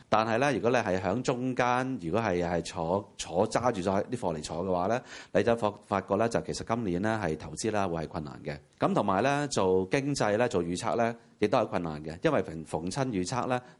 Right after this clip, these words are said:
都會有偏差嘅。咁但係呢，就通常我哋預測經濟呢，就係一年㗎嘛，一年嘅時間呢，年初呢，就最困難嘅，因為呢，預測十二個月。咁而家好啦，而家六月啦，咁我哋預測跟住攞嗰六個月呢，就相對嚟講呢，嗰個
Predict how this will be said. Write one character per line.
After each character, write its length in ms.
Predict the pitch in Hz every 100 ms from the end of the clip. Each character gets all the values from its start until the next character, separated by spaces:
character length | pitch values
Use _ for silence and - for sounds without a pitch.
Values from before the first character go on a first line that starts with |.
| -
都 160 | 147
會 140 | 123 95
有 120 | 90
偏 180 | 120 110
差 220 | 113 95
嘅。 100 | 82 76 _
咁 120 | - 165
但 20 |
係 200 | 113 113
呢， 200 | 139 139
就 220 | 113 95
通 120 | 135
常 160 | 135 90
我 80 | 92
哋 40 |
預 120 | 92 92
測 140 | 120
經 160 | 120 120
濟 140 | 104
呢， 120 | 101
就 100 | 110
係 40 | 87
一 240 | 113 92
年 100 | 76
㗎 100 | 85 101
嘛， 140 | 87 - - -
一 60 | 165
年 220 | 123 87
嘅 100 | 110
時 120 | 98 90
間 200 | 110 120
呢， 140 | 135
年 200 | 110 82
初 200 | 95 127
呢， 120 | 131
就 120 | 127 -
最 540 | 110 101 98 104 104
困 200 | - 107
難 220 | 95 78
嘅， 180 | 90 90 - _
因 100 | 151
為 100 | 113
呢， 80 | 113
預 160 | 117 95
測 140 | 117
十 60 | 104
二 140 | 80
個 120 | 85 85
月。 160 | 80 - -
咁 220 | 127 143
而 40 | 90
家 180 | 127
好 100 | 110
啦， 120 | 98 -
而 60 | -
家 80 |
六 140 | 117 87
月 120 | 85
啦， 120 | 87 - - -
咁 80 | 117
我 100 | 123
哋 60 | 107
預 120 | 95
測 200 | 127 123 117 -
跟 160 | - 127
住 100 | 98
攞 200 | 98 117
嗰 20 |
六 60 | 92
個 140 | -
月 100 | 101
呢， 140 | 87 110
就 120 | 85
相 280 | - 131 127
對 120 | 107
嚟 140 | 82 80
講 200 | 87 101
呢， 160 | 117 117
嗰 80 |
個 100 | 117